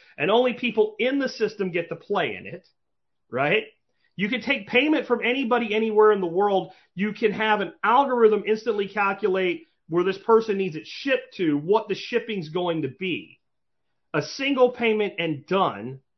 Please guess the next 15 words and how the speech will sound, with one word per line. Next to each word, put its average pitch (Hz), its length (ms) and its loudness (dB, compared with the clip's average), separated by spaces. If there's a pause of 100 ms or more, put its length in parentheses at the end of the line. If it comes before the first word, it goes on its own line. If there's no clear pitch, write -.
(240)
You 180 120 -4
take 214 260 2
no 233 300 4
risk 247 300 0
on 208 160 0
inventory 196 500 -2
'cause 165 140 -6
you're 170 160 -4
already 165 380 -4
paid. 107 440 -10 (2000)
And 196 140 2
you're 240 140 2
gonna 247 240 0
tell 269 340 0
me, 165 600 -2